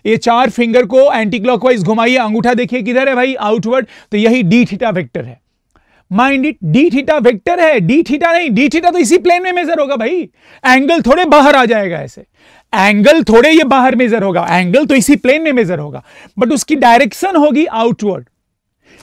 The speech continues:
ऐसा मत समझ लीजिएगा कि सर डायरेक्शन आउटवर्ड है तो डा-,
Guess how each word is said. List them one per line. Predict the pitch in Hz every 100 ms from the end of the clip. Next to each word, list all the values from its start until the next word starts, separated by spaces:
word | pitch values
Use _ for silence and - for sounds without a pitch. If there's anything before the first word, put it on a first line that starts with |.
| -
ऐसा | 254 339 349
मत | 359
समझ | - 339 302
लीजिएगा | 262 226 262 262
कि | 240
सर | 294
डायरेक्शन | 269 214 247 - 339
आउटवर्ड | 262 269 311 311
है |
तो | 247
डा-, | 220 - -